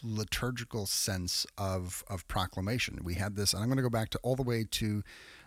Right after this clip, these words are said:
uh, the conversation that, that when Moses was proclaiming the law, before then coming and, and s-, showing the blood of the sacrifice. This is what we do in Mass as well. We have the proclamation, and then we go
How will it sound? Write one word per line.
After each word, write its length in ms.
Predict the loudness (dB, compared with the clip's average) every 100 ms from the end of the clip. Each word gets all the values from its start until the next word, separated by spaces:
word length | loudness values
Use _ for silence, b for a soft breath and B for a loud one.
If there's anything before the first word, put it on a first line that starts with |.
| -2
uh, 120 | 0
the 80 | 0
conversation 600 | 0 4 4 4 4 2
that, 120 | 0 -4 -6
that 160 | -4 -4 -10 -6 0
when 300 | 2 2 4
Moses 600 | 4 6 4 2 0 -2
was 240 | -2 -2
proclaiming 680 | -2 -6 -2 0 2 2 0
the 100 | 0
law, 400 | 0 2 2 0
before 680 | -2 -2 0 2 2 2 -2 B B B
then 400 | 2 4 6 2 0
coming 360 | 2 4 4 2
and, 320 | 2 2 0 -2
and 160 | 0
s-, 100 | 0 -2 -10 _ _ -10 -2
showing 480 | 4 6 6 4
the 100 | 2
blood 340 | 2 2 2 2
of 120 | -2 2
the 80 |
sacrifice. 760 | 2 2 2 -2 -4 -4 -2 -4 B B B B 6
This 180 | 8 8
is 160 | 8
what 200 | 6 6
we 180 | 4 4
do 320 | 4 4 4
in 220 | 4 2 2
Mass 320 | 2 2 0
as 120 | 2
well. 400 | 4 4 2 -2 B B B
We 120 | -2
have 180 | 0 0
the 60 | 0
proclamation, 840 | 4 2 2 2 2 2 2 0
and 140 | 0
then 100 | 0
we 140 | 0 0
go 420 | 2 2 2